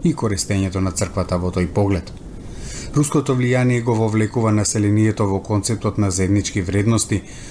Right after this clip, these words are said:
со се словенски и православни браќа од Русија,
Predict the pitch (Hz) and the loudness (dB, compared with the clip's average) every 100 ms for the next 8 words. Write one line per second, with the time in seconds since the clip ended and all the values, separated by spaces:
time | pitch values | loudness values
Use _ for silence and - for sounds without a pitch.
0 | - - 156 - 123 - 110 98 107 - | -10 -2 0 0 -2 -2 0 2 0 0
1 | 117 - 135 - 104 101 - 104 98 95 | -2 0 -2 0 0 0 0 0 2 2
2 | 98 98 104 98 107 110 120 | 0 2 0 2 2 2 2